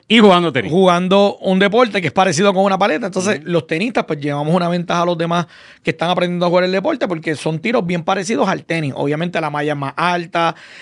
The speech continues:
Speaker 2: En ese momento se empezó con raqueta de tenis. Luego siguió evolucionando el deporte ahora con paleta. Pero la bola que usaban era una bola de transición, que es una bola que introdujo el tenis para los nenes chiquitos, que es la punto naranja,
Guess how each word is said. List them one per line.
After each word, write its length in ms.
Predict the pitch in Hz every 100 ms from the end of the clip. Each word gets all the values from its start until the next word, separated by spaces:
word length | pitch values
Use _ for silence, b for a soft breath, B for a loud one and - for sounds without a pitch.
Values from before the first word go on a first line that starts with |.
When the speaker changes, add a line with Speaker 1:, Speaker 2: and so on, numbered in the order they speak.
| B
Speaker 2:
En 200 | B 156
ese 120 | 156 180
momento 300 | 180 180 175
se 80 |
empezó 300 | 175 160 143
con 100 | 170
raqueta 380 | 165 147 147 151
de 120 | 151
tenis. 380 | 139 180 165 156 B B B
Luego 320 | - 160 170 185
siguió 480 | 180 147 165 190
evolucionando 640 | 170 160 156 139 147 160 185
el 80 |
deporte 340 | 170 165 180 165
ahora 220 | 147 165
con 160 | 160 143
paleta. 520 | 139 151 185 143 147 B B B B
Pero 220 | 156 160
la 120 | 160 151
bola 300 | 156 170 180
que 80 |
usaban 340 | 185 196 190 180
era 140 | 156
una 100 | 170
bola 200 | 175 180
de 80 | 175
transición, 520 | 165 165 165 151 214
que 80 | 196
es 80 | 139
una 140 | 165
bola 240 | 180 175 170
que 80 |
introdujo 400 | 147 143 143 139
el 100 | 175
tenis 300 | 160 214 165
para 340 | 139 143 143 139
los 160 | 135
nenes 220 | 127 147 151
chiquitos, 400 | 151 135 127 113 b b
que 100 | 147
es 40 |
la 100 | 175
punto 320 | 165 160 143
naranja, 520 | 131 135 147 123 117